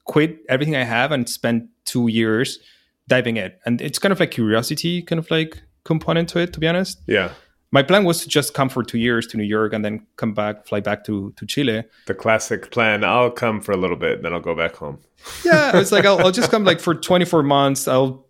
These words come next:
Speaker 1: play with this thing. I'll f-, satisfy my curiosity, and then I'll, I'll fly back."
Speaker 2: Yeah.
Speaker 1: It's been seven years, and I've, <laughs> uh, I still haven't gone back. But I think, I think we were fascinated by the idea of, of really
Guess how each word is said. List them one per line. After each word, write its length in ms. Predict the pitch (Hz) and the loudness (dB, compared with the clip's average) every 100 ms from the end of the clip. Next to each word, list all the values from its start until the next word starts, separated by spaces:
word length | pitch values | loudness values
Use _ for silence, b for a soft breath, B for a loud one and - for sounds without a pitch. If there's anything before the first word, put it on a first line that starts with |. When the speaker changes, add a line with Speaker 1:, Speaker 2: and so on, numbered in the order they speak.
| - | 0
Speaker 1:
play 200 | 170 165 | 4 4
with 140 | 160 | 4
this 200 | 156 156 | 0 -2
thing. 300 | - 147 139 | 0 2 2
I'll 160 | 131 127 | 2 2
f-, 300 | 120 - - _ _ - | -2 -14 -20 _ _ -10
satisfy 560 | - 160 160 160 156 | 0 2 2 2 0
my 120 | 139 | 2
curiosity, 540 | 135 139 127 127 123 120 | 0 0 2 2 0 0
and 120 | 120 | 0
then 100 | 113 | 0
I'll, 180 | 113 113 | -2 -4
I'll 80 | 117 | -6
fly 240 | - 123 | -2 0
back." 400 | 117 110 104 - b b - | 2 2 0 -4 b b -8
Speaker 2:
Yeah. 220 | 85 71 - | -6 -6 -8
Speaker 1:
It's 140 | 117 | -4
been 120 | 139 | 0
seven 300 | 127 139 127 | 2 2 2
years, 320 | 120 117 110 120 | 2 2 0 0
and 100 | 113 | -2
I've, 180 | 110 | 0
<laughs> 80 | 123 | 0
uh, 20 | |
I 240 | 107 151 156 | 2 2 2
still 360 | - 147 135 | 0 0 0
haven't 260 | 123 123 120 | 0 -2 0
gone 140 | 117 | 0
back. 400 | 110 117 107 - b b b b b _ | 0 0 0 -6 b b b b b _
But 160 | 156 202 | 0 2
I 40 | |
think, 200 | 220 330 | 0 0
I 80 | 247 | -2
think 300 | 262 269 233 196 | 0 -2 -4 -10
we 320 | 220 160 202 | -6 -2 2
were 400 | 202 190 180 185 - - - | 4 2 0 -8 -20 -20 -20
fascinated 840 | 180 - 160 - 214 170 151 135 131 | -20 -4 -4 0 0 2 2 0 0
by 100 | 127 | -2
the 240 | 123 120 | 0 0
idea 340 | 110 131 185 | -2 -2 0
of, 360 | 131 113 107 - | 0 -2 -4 -10
of 180 | 117 113 _ | -10 -10 _
really 500 | 120 139 131 123 120 | -4 -2 0 -2 -4